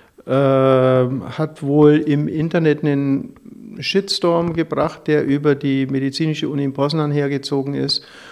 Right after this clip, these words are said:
Und dann haben die einen Vertrag, der war, also das war wirklich so irgendwie haarscharf, der hätte zum ersten Juli verlängert werden müssen. Und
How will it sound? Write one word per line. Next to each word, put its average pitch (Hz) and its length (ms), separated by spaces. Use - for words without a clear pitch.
Und 127 220
dann 131 240
haben 139 200
die 147 140
einen 139 240
Vertrag, 135 540
der 135 180
war, 135 600
also 131 300
das 135 320
war 139 260
wirklich 147 320
so 143 200
irgendwie 135 540
haarscharf, 135 580
der 131 140
hätte 131 240
zum 135 200
ersten 123 300
Juli 135 220
verlängert 135 500
werden 131 320
müssen. 131 300
Und - 80